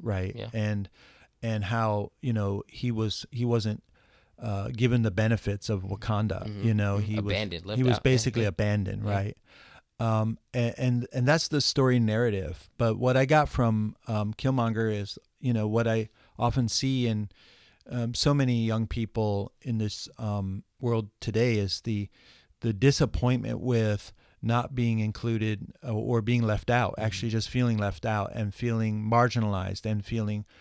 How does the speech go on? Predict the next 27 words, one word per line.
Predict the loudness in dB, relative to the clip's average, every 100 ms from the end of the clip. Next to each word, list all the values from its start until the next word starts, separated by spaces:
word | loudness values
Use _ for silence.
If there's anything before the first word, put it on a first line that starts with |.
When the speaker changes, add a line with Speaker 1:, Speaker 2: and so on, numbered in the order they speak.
| -20 -2
Speaker 1:
hurt, | -2 0
especially | 0 0 2
young | 2 4 4
men. | 4 2 -2 -10 _ -20 -10 0
Um, | 4 4 4 0 -4 -16 -20 _
so | -4 4 4 4 -2 _ -6
I | 0
actually | 2 2 0 -2 -4 _ -20 -12
struggled | 4 4 6 2
with, | 2 0 0 -6 -4
uh, | -2 0 -2 0
Killmonger's | 2 4 4 2 0
character | 0 0 0 0 0
because | -2 0 2 4 4 2 -2 -10 -16 -20 -18
he's | -4 -2
supposed | 2 2 2
to |
be | 2
a | 4
bad | 4 4 2
guy, | -8 -8 -12
Speaker 2:
Mm-hmm. | -14 -16 2
Speaker 1:
but | 4
I | 6
couldn't | 4 4
see | 2 2 2
that | 4 2 0